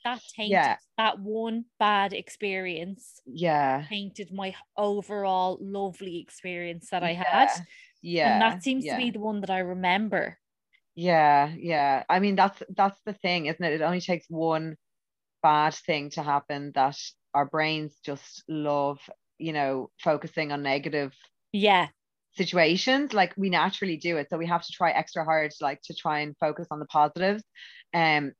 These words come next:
Speaker 2: and you're right, like, you could experience all of this wonderful, positive, eh, eh, like, dreamlike experience, and then just one tiny thing can just set you completely off track. And it's just, it's mad, 'cause, like, that's, that's pretty much what happened for me. And, like, I think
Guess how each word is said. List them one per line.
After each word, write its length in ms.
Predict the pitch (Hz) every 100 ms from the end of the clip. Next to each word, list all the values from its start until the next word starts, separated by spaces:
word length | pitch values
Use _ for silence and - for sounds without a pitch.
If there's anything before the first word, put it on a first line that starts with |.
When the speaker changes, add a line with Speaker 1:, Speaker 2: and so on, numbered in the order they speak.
| -
Speaker 2:
and 140 | 180 170
you're 100 | 165
right, 220 | 165 165
like, 200 | 156 156
you 140 | - 170
could 120 | 170
experience 480 | 160 - 170 160 -
all 240 | - 170 202
of 80 | 196
this 160 | 170
wonderful, 420 | 170 165 170 165
positive, 580 | 160 156 147 156 151 139 -
eh, 60 | - -
eh, 60 | 131 -
like, 300 | 160 147 147 _ _ _
dreamlike 760 | 170 165 165 170 180 170 151 151
experience, 640 | 147 - 160 156 143 139 - -
and 120 | 156
then 160 | 147
just 180 | 151 151
one 400 | 165 165 170 165 -
tiny 540 | - 185 196 208 175 -
thing 400 | 147 135 131 151 _ _ _ _ _ -
can 100 | 151
just 140 | 147 - -
set 220 | 143 -
you 60 | -
completely 380 | 156 156 107
off 160 | 139 139
track. 400 | - 233 - - -
And 100 | 170
it's 140 | 165
just, 260 | - 208 - - - - - - _ -
it's 160 | 214
mad, 400 | 220 220 233 220 -
'cause, 160 | 208
like, 260 | 202 175 -
that's, 300 | 202 202 - -
that's 220 | 226 220 - _
pretty 300 | - 247 247 247
much 220 | 214 -
what 120 | 202
happened 500 | 185 190 - 170 156
for 180 | - 190
me. 160 | 190 196
And, 120 | 202
like, 180 | 208 -
I 60 | 196
think 360 | - 269 370